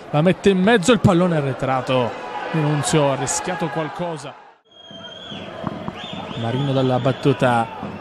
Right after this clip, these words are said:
palla tagliata in mezzo sul primo palo, non è finita, altro controcross, la rovesciata, l'acrobazia, poi Bianchimano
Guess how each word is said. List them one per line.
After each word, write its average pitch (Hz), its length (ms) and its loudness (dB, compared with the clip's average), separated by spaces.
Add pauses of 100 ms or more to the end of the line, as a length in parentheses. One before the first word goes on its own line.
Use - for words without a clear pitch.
(320)
palla 127 220 0
tagliata 147 540 2
in 151 120 2
mezzo 175 360 4
sul 160 160 2
primo 190 240 4
palo, 160 420 4 (400)
non 131 140 -4
è 151 60 0
finita, 180 460 4
altro 175 300 4
controcross, 202 800 4
la 214 120 6
rovesciata, 226 600 4
l'acrobazia, 240 640 4
poi 247 160 4
Bianchimano 311 1300 8